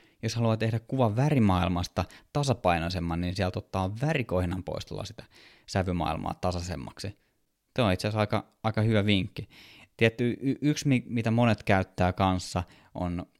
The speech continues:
just tuolla aiemmin puhutusta H S L-työkalusta, missä on hue saturation ja luminance, niin sieltä värikanavakohtaisesti pystytään kans ottamaan niitä sävyjä pois.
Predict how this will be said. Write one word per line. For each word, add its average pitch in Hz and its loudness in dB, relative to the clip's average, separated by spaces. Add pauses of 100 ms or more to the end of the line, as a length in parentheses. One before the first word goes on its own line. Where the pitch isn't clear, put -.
(140)
just 110 -2
tuolla 95 0 (120)
aiemmin 101 2
puhutusta 90 -2 (100)
H - -12 (260)
S - -4
L-työkalusta, 85 -4
missä 87 -6
on 90 -4 (100)
hue 113 0
saturation 101 -2
ja 87 0
luminance, 101 0 (320)
niin 90 -4
sieltä 104 0 (180)
värikanavakohtaisesti 92 0 (100)
pystytään 87 -4
kans 90 -2
ottamaan 87 -2
niitä - -8
sävyjä 82 -2
pois. - -10